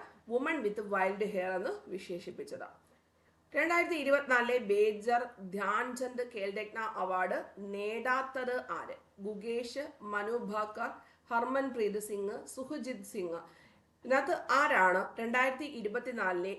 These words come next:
മേജർ ധ്യാൻചന്ദ് പുരസ്കാരവുമായി ബന്ധപ്പെട്ട, ആ, ഇത് നേടാത്തത്? ഖേൽരത്ന നേടാത്തത് മേജർ ധ്യാൻചന്ദ്. അതോട് നോട്ട്, നോട്ട് ചെയ്യണം. ഖേൽരത്ന ഇപ്പം മേജർ ധ്യാൻചന്ദ് എന്ന പേരിലാണ് അറിയപ്പെടുന്നത്.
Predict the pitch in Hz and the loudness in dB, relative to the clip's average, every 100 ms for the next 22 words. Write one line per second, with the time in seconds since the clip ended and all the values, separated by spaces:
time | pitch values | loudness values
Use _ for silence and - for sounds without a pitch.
0 | - 208 214 226 233 247 254 247 190 180 | -6 -2 0 0 0 -2 -2 -4 -8 -2
1 | 196 202 214 208 233 240 214 202 190 - | 0 0 -2 -6 -6 -4 -4 -2 -4 -4
2 | 202 196 202 202 208 214 196 185 180 185 | -4 -4 -4 -4 -4 -4 -4 -4 -4 -6
3 | 180 220 494 - - _ _ - - - | -4 0 -2 -4 -18 _ _ -20 -20 -4
4 | 185 185 180 175 180 190 - _ 202 214 | 2 6 6 6 2 -2 -10 _ -6 -2
5 | 285 - - 214 190 160 - - - _ | -4 -6 -6 -4 -2 -4 -8 -14 -20 _
6 | _ _ _ _ _ _ _ _ _ _ | _ _ _ _ _ _ _ _ _ _
7 | _ _ 226 220 226 214 226 233 214 196 | _ _ -6 -4 -2 -4 -2 0 0 0
8 | 190 175 170 165 175 185 196 202 196 226 | 2 2 2 0 0 0 0 0 2 2
9 | 233 196 180 196 190 196 202 196 196 165 | 0 -2 -2 2 2 2 -2 -2 -2 0
10 | 165 196 220 220 202 196 190 190 202 294 | -2 -2 -6 -6 -6 -8 -8 -6 -6 -8
11 | 302 196 196 202 220 226 262 370 - - | -6 -4 -4 -4 -4 -4 -4 -8 -12 -20
12 | _ 196 196 202 196 247 269 185 185 190 | _ -2 2 2 2 0 -2 -4 0 2
13 | 190 208 208 247 247 294 311 202 196 190 | 2 0 2 2 2 -2 -4 -4 -4 -2
14 | 180 190 240 196 165 - - - | 0 0 0 0 -2 -4 -10 -10